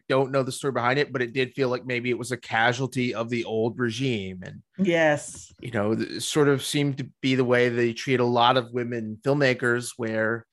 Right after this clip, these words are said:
Speaker 2: Mm-hmm,
Speaker 1: like,
Speaker 2: mm-hmm.
Speaker 1: they
Speaker 2: They can't have an opinion.
Speaker 1: they're so opinionated, and they use the word,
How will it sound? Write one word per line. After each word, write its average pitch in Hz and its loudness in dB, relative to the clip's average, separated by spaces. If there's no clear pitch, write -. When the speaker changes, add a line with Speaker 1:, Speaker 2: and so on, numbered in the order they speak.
Speaker 2:
Mm-hmm, 202 4
Speaker 1:
like, - -2
Speaker 2:
mm-hmm. 277 -8
Speaker 1:
they - 0
Speaker 2:
They 117 6
can't - 4
have 185 2
an 185 0
opinion. 185 -4
Speaker 1:
they're 143 4
so 185 2
opinionated, 160 2
and 143 0
they 147 2
use 175 0
the 185 -2
word, 139 0